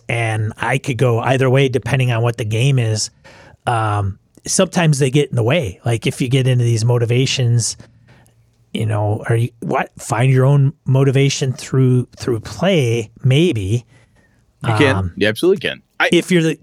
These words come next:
Speaker 1: game master like Brett that throws them the bone, and hopefully somebody will pick it up and run with it.
Speaker 2: Yeah. I think I'm really glad you brought that up. And I think so the reason I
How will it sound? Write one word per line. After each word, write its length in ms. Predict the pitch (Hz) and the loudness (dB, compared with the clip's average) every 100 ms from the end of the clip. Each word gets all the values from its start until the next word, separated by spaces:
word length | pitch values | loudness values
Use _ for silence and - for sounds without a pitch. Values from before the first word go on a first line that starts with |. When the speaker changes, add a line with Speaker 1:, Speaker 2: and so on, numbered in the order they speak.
| - | -2
Speaker 1:
game 200 | 147 147 | 2 2
master 320 | 143 - 151 | 0 0 0
like 180 | 131 120 | 0 0
Brett 240 | 131 190 | -2 -2
that 180 | 147 120 | -4 -6
throws 340 | - 139 151 | -2 2 2
them 100 | 139 | 2
the 100 | 135 | 2
bone, 380 | 123 131 165 151 | 2 2 2 2
and 100 | 131 - _ _ _ _ _ _ _ _ - | 0 -4 _ _ _ _ _ _ _ _ -12
hopefully 440 | - 165 - 156 | -4 -4 0 -2
somebody 340 | 131 135 123 120 | 0 -2 -2 -2
will 80 | 117 | -2
pick 240 | 127 - | -2 -2
it 80 | 113 | -2
up 220 | 110 - | -2 -4
and 80 | 101 | -4
run 180 | 101 101 | -2 -2
with 140 | 117 | -2
it. 120 | 147 - - - | -4 -6 -14 -2
Speaker 2:
Yeah. 160 | 147 - - _ _ 127 | -2 -2 -14 _ _ -4
I 80 | |
think 280 | 135 180 180 113 | 0 0 0 0
I'm 160 | 139 | 2
really 160 | 147 180 | 2 2
glad 200 | 123 113 | 0 0
you 60 | |
brought 200 | 95 98 | -2 -4
that 120 | 104 110 | -2 -2
up. 200 | 87 - - | -2 -6 -6
And 420 | 101 101 98 98 - | -2 0 0 -4 -6
I 60 | 101 | -8
think 340 | - 160 - - - _ - - - | -4 -6 -8 -16 -20 _ -20 -20 -16
so 120 | - 143 | -2 0
the 60 | |
reason 260 | 170 190 156 | 0 0 0
I 320 | 120 110 98 | 0 -2 -6